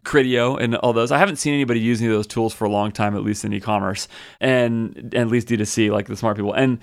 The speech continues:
the easy, easy way to check whether or not that dashboard was telling you the truth was just by looking at your revenue. If it wasn't showing up in your revenue, you just knew, like, this is just not real, right? It was so obvious.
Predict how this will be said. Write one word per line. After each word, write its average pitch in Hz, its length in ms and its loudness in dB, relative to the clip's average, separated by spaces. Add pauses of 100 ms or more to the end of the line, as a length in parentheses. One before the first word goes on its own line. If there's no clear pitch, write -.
(240)
the 143 160 4
easy, 226 340 6
easy 165 340 4
way 123 220 6
to 107 80 2
check 117 320 2
whether 120 160 2
or 117 40 -2
not 110 320 -2
that 127 260 2
dashboard 117 500 -2
was 107 140 -4
telling 120 300 -4
you 113 100 0
the 101 80 -6
truth 107 480 -2 (420)
was 123 380 4
just 147 320 2
by 110 340 4 (300)
looking 120 260 0
at 110 140 -2
your 104 80 -2
revenue. 101 340 -4 (360)
If - 140 2
it 135 60 4
wasn't 165 260 4
showing 160 200 0
up 139 100 -4
in 131 80 -2
your 123 80 2
revenue, 117 220 2
you 107 40 -4
just 107 160 -4
knew, 110 180 2
like, 98 120 -2
this 113 160 -4
is 110 80 -4
just 107 140 -4
not 98 320 -2
real, 101 360 -6
right? 110 360 0
It 127 40 -2
was 127 120 2
so 143 200 6
obvious. 98 520 2